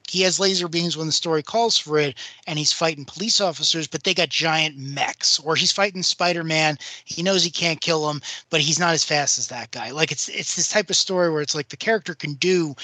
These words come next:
whatever the story needs him to do, but it's still, the world is imaginative enough where you can still follow it. And I thought that was great. It was like,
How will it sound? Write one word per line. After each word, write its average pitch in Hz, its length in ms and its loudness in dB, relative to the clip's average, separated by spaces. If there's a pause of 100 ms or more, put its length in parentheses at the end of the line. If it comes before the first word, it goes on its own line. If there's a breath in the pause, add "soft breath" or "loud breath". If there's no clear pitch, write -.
(240 loud breath)
whatever 160 180 2
the 160 80 2
story 156 300 2
needs 147 260 -2
him 139 80 -6
to 131 100 -6
do, 170 200 2
but 135 140 -6 (120)
it's - 140 -4
still, 180 480 2 (260 loud breath)
the 170 80 -4
world 185 400 0
is 170 140 2
imaginative 156 520 0
enough 139 380 -6
where 147 160 0
you 139 160 -6
can 135 140 -8
still 151 180 2
follow 113 480 -4
it. - 60 -18
And - 80 -4
I 165 60 2
thought 175 180 2
that 143 120 0
was 135 140 0
great. 110 340 -6
It 120 80 -14
was 135 160 -2
like, 139 280 -2